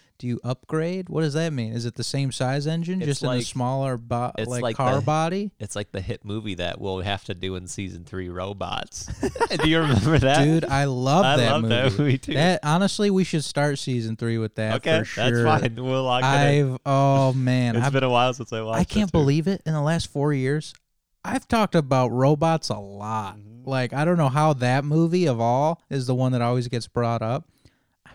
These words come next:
Speaker 1: fucking love that
Speaker 2: I like that
Speaker 1: movie.
Speaker 2: movie a lot,
Speaker 1: I
Speaker 2: too.
Speaker 1: saw it in theaters.
Speaker 2: I,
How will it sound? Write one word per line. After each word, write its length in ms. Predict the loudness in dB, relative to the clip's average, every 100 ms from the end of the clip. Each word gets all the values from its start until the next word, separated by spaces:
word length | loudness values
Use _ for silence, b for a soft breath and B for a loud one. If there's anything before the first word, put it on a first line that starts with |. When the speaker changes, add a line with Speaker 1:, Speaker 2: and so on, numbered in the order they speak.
| -20
Speaker 1:
fucking 260 | -16 -14
love 300 | -14 -14 -16
that 160 | -12 -2
Speaker 2:
I 60 | 0
like 220 | 2 2
that 100 | 0
Speaker 1:
movie. 120 | 0
Speaker 2:
movie 60 | -2
a 40 |
lot, 220 | -4 -2 -2
Speaker 1:
I 60 |
Speaker 2:
too. 40 | 0
Speaker 1:
saw 160 | 0
it 40 | -2
in 100 | -2
theaters. 600 | -2 -2 -6 -10 -20 -20 _ _ _ -4
Speaker 2:
I, 220 | -4